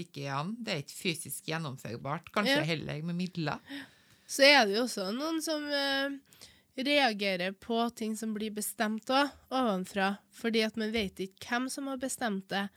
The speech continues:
Speaker 1: Mm.
Speaker 2: eller hvorfor det er bestemt,
Speaker 1: Mm.
Speaker 2: eller hvordan prosessen er i, for de har ikke blitt inkludert.
Speaker 1: Mm.
Speaker 2: Sant? Nei.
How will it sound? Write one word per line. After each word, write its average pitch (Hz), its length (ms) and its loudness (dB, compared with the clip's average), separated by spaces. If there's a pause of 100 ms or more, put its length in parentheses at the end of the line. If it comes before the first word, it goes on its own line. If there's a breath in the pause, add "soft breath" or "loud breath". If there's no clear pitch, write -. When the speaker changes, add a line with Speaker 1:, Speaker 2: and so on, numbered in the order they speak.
Speaker 1:
Mm. 196 360 -4
Speaker 2:
eller 226 160 2
hvorfor 208 520 -2
det 220 100 0
er 269 40 0
bestemt, 226 580 0
Speaker 1:
Mm. 220 220 -2
Speaker 2:
eller 226 140 0
hvordan - 240 -8
prosessen 240 720 -4
er 262 360 4
i, 196 80 -2 (420 soft breath)
for 233 120 -2
de 233 120 2
har 226 100 2
ikke 202 100 -4
blitt 196 220 -4
inkludert. 220 840 -2 (140)
Speaker 1:
Mm. 185 300 -2
Speaker 2:
Sant? 220 200 -4
Nei. 254 220 4